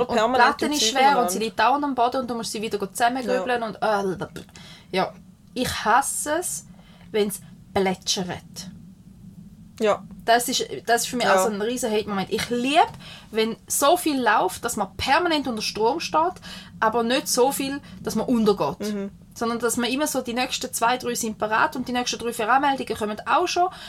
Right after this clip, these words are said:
Speaker 1: aber nicht alle, ich hasse es, wenn Leute reinkommen von, von den Ärzten und sagen, «Meine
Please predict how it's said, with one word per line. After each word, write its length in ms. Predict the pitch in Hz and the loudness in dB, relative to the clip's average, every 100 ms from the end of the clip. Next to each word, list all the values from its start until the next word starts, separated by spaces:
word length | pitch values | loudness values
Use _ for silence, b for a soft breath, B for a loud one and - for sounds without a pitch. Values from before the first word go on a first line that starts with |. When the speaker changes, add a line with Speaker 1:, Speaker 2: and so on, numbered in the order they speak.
| B - | B 0
Speaker 1:
aber 260 | 240 247 | 2 4
nicht 340 | 240 294 294 - | 2 0 -2 -2
alle, 440 | 226 254 269 262 - - - - | 2 2 2 -4 -6 -16 -18 -10
ich 200 | 220 190 | -8 -2
hasse 260 | 180 - 262 | -2 -2 -2
es, 80 | |
wenn 160 | 247 214 | -2 -2
Leute 240 | 220 180 - | -4 -6 -6
reinkommen 480 | 247 285 240 247 | -4 -2 -4 -4
von, 180 | - 214 | -4 -6
von 200 | - 214 | -4 -6
den 100 | 208 | 0
Ärzten 280 | 226 254 254 | 2 0 0
und 40 | |
sagen, 180 | 214 208 | -4 -2
«Meine 120 | 220 | 2